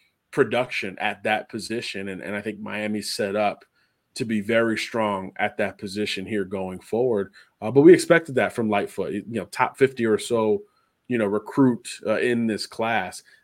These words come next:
And then Nai Carr, again, you go to the production, one of the, the best receivers in the state of Georgia history, um, a Colquitt County High School record holder. For those who don't know, Colquitt County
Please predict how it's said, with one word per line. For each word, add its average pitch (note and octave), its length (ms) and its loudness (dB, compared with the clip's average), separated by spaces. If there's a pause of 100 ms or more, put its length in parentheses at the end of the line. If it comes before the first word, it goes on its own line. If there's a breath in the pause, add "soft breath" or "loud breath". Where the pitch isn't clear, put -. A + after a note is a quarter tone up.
(140 soft breath)
And A#2+ 100 0
then C3 140 6
Nai C3+ 200 4
Carr, C#3 380 2
again, G#2+ 540 -2 (220)
you G#2+ 140 -2
go A#2+ 220 4
to C3+ 80 2
the B2 100 -2
production, G#2+ 760 -4 (560 soft breath)
one B2 220 0
of A#2+ 100 4
the, A#2+ 140 2
the A2+ 100 -2
best C3 300 2
receivers C3+ 480 2
in A2+ 40 -2
the A2 80 -4
state B2+ 220 4
of A2+ 80 0
Georgia A2+ 340 0
history, C3 760 -2 (420)
um, F#2+ 460 -6
a A2+ 160 -2
Colquitt C#3+ 540 4
County C3 340 0
High B2 220 -2
School B2+ 280 -2
record A#2 320 -2
holder. A#2+ 440 -2 (240 soft breath)
For G#2 100 -2
those B2+ 200 6
who B2+ 60 0
don't A#2+ 200 4
know, B2 140 0
Colquitt B2 440 2
County A#2+ 500 -2